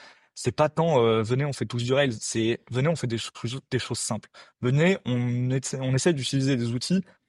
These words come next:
pas que pour s'amuser, mais aussi pour générer de l'argent. » Euh, parce qu'on est un peu là pour ça. Donc oui, s'amuser, c'est cool.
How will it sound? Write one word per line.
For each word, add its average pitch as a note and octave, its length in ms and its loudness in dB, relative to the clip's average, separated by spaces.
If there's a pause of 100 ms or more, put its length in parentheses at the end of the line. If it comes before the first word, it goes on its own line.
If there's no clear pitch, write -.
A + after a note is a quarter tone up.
(160)
pas F3+ 140 2
que - 180 0
pour E3+ 200 -4
s'amuser, C#3+ 520 -2
mais B2+ 100 -6
aussi C3+ 240 -2
pour C#3+ 180 -2
générer C#3 300 -2
de C3+ 60 -2
l'argent. » B2+ 260 -4 (600)
Euh, A2+ 60 0
parce G#2+ 160 -4
qu'on A2 100 -4
est G#2+ 60 -2
un G#2+ 160 -2
peu C3+ 120 -2
là D3+ 120 4
pour A#2+ 180 -8
ça. F3+ 160 2
Donc C#3+ 220 -4
oui, F#3 120 0
s'amuser, B2 400 -2
c'est B2+ 160 -6
cool. A3+ 220 -2